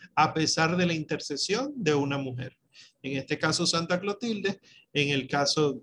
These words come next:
de Constantino, pues su madre Santa Elena, eh, y así montones de personas. Bueno, pues el rey Clodoveo, eh,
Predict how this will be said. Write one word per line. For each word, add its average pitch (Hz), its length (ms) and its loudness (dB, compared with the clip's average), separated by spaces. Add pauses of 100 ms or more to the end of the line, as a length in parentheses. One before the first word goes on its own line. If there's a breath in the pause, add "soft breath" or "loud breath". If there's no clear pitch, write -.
(100)
de 147 200 -4
Constantino, 185 760 -2
pues 151 220 0
su 147 180 -2
madre 143 320 0
Santa 143 360 -2
Elena, 165 360 -2 (540 soft breath)
eh, 123 480 0 (300)
y 160 120 4
así 139 760 2 (120)
montones 139 640 -6
de 135 80 -4
personas. 123 480 -10 (120)
Bueno, 127 300 -8
pues - 840 -4 (320)
el 170 180 6
rey 214 240 6
Clodoveo, 214 680 4 (520)
eh, 131 580 -2